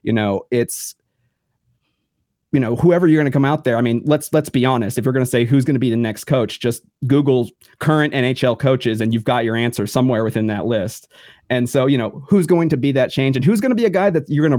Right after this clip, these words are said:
really want, the fans will really enjoy, that's gonna want to walk into this situation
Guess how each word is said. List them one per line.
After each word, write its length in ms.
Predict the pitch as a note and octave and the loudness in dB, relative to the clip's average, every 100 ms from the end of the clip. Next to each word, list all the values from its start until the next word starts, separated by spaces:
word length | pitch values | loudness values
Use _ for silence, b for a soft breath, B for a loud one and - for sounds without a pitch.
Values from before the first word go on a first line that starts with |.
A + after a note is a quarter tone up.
| A#2+ | 2
really 240 | G#3+ F#3+ | 4 4
want, 360 | C3+ D3+ B2 C#3 | 2 0 0 -2
the 80 | |
fans 260 | B2+ D#3+ F3+ | 0 0 0
will 80 | C#3+ | 0
really 220 | B2+ A#2 | 0 0
enjoy, 440 | A2+ A2 A2 A2 A2 b | -2 -2 0 -2 -4 b
that's 140 | D3 | -2
gonna 160 | C#3 C#3+ | 0 0
want 300 | B2+ C#3+ - | 2 0 0
to 80 | C#3 | 0
walk 260 | B2+ B2 | 2 0
into 180 | C3+ A#2+ | 0 -2
this 220 | A2+ A2+ | -2 -4
situation 720 | - A2 G#2+ G#2+ G#2+ G#2 G2+ | -6 -6 -4 -4 -4 -4 -4